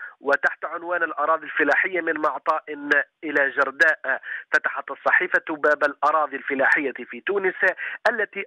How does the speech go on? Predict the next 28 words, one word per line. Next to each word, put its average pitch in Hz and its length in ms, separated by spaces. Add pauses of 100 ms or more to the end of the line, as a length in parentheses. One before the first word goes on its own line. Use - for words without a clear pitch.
أضحت 196 380
في 170 140
غالبيتها، 175 920 (200)
تحولت 165 540 (140)
عفوا 135 320
في 139 200
غالبيتها 151 600
من 160 140 (100)
أراض 175 260 (380)
معطاء 170 800 (280)
كانت 196 360
تزرع 135 400 (320)
وتغرس 143 640 (180)
في 147 80
تونس 175 380
على 156 200
مدار 151 580 (160)
عشريات 143 640 (360)
وعقود 135 920
وقرون، 160 560 (460)
إلا 147 260
أنها 139 220
اليوم 185 340
نتيجة 151 480
الإهمال 180 680 (280)
تحولت 196 480
من 190 100 (100)
أراض 185 220